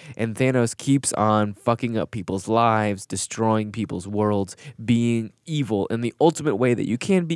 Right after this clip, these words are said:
evil, which is destroying worlds. And, uh, I have a, I have a high bar for annuals. They need to be cohesive. They need to entertain me. They can't drop me off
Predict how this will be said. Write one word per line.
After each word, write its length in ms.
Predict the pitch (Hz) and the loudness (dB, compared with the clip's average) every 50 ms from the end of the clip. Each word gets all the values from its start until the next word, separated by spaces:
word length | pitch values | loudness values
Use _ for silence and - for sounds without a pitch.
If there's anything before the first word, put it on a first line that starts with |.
| - - | -4 -2
evil, 360 | 170 160 156 156 151 143 - _ _ | -4 -2 0 0 -2 -2 -4 _ _
which 220 | - 131 - - | 0 0 0 0
is 120 | 123 117 110 | -2 -4 -4
destroying 760 | 120 - 107 - - - - 110 113 110 107 107 110 101 98 | -4 -6 -4 -4 -4 -6 -6 -4 -4 -2 -2 -2 -4 -4 -6
worlds. 540 | 98 95 92 87 82 - - - - - _ _ - - - - - - - | -6 -4 -4 -4 -6 -8 -10 -14 -20 -20 _ _ -20 -20 -20 -20 -18 -10 -4
And, 420 | 131 131 127 123 123 117 113 107 113 | -2 0 0 0 0 -2 -2 0 0
uh, 300 | 113 107 98 92 - - _ _ _ _ _ _ _ _ _ _ - | 0 0 0 -2 -4 -8 _ _ _ _ _ _ _ _ _ _ 2
I 100 | 123 151 | 4 4
have 140 | 160 143 127 | 6 6 4
a, 120 | 107 98 - - | 2 0 0 0
I 140 | - 123 135 | 0 2 2
have 120 | 143 120 113 | 2 2 0
a 60 | 104 | -2
high 340 | 98 - - 120 131 143 143 | -4 -2 -2 0 2 2 2
bar 500 | 131 113 117 110 101 101 104 101 101 - _ | 0 0 0 0 0 0 -4 -6 -10 -12 _
for 200 | - - 123 107 | -8 -4 -4 -4
annuals. 580 | 95 92 90 90 98 - - - - - - - _ _ _ _ - - - _ - | -2 -4 -6 -8 -8 -10 -10 -10 -12 -12 -16 -20 _ _ _ _ -20 -20 -20 _ -2
They 180 | 120 120 131 135 | 0 0 2 2
need 340 | 139 139 135 131 117 - - | 0 0 0 0 -2 -4 -6
to 420 | - - 107 107 107 104 92 - _ _ _ | -4 0 0 2 2 0 -2 -4 _ _ _
be 100 | - 107 | -6 -6
cohesive. 680 | - - 101 87 90 127 139 143 - - 139 131 120 - | -6 -6 -10 -8 -4 -4 -2 -2 -2 0 -2 -2 -2 -4
They 100 | - 110 | -4 -4
need 160 | 113 107 98 95 | -4 -4 -4 -6
to 80 | - | -6
entertain 480 | 92 101 98 92 - - 117 117 123 123 | -6 -4 -6 -6 -6 -6 -6 -6 -4 -4
me. 160 | 117 117 113 | -6 -6 -4
They 140 | 101 107 107 | -4 -4 -4
can't 260 | - - 123 101 95 | -2 -4 -4 -4 -2
drop 180 | - 107 95 87 | -2 -2 -2 -2
me 120 | 90 90 | -4 -4
off 320 | 95 104 110 120 - - | -2 -2 -2 -4 -4 -8